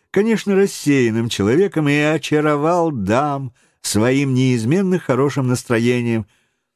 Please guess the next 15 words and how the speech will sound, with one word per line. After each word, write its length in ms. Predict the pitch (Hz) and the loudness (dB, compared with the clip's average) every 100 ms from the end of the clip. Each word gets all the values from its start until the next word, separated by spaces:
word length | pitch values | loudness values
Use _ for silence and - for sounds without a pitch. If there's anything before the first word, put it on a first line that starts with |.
| _ | _
К 160 | - - | -12 -4
концу 460 | 143 156 139 208 | -2 -2 -2 -2
первого 560 | 202 185 202 180 165 143 | 0 0 0 0 2 0
дня 480 | 110 110 135 202 208 | -2 -4 -2 0 -2
Паганель 600 | - 135 135 135 180 185 | -2 -2 -2 0 -2 -2
подружился 840 | 135 117 110 107 104 151 143 151 | -2 0 0 0 0 -2 -2 -4
со 180 | 135 104 | -4 -6
всеми. 640 | - - 95 110 107 101 - _ _ _ _ _ | -6 -4 0 0 0 -4 -8 _ _ _ _ _
Он 200 | 160 190 | -2 0
попросил, 520 | 196 170 190 - 208 | -2 -2 -2 0 -2
чтобы 320 | - - 170 | 0 -2 0
ему 260 | 165 175 180 | 0 0 0
показали 520 | 170 156 156 143 135 | -2 -2 0 0 0
знаменитый 560 | 123 120 123 123 120 104 | 0 0 0 0 0 -2
документ, 680 | 87 - 92 151 175 160 | -4 -2 0 0 -2 -6